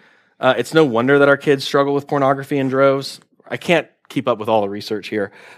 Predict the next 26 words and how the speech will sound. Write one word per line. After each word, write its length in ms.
uh, 220
but 180
a 20
couple 220
of 80
highlights 440
from 120
one 160
study 320
put 140
out 100
by 120
Focus 280
on 120
the 60
Family 380
last 320
year. 220
Uh, 140
this 160
was, 80
I 40
guess, 140
two 160
years 200
ago. 200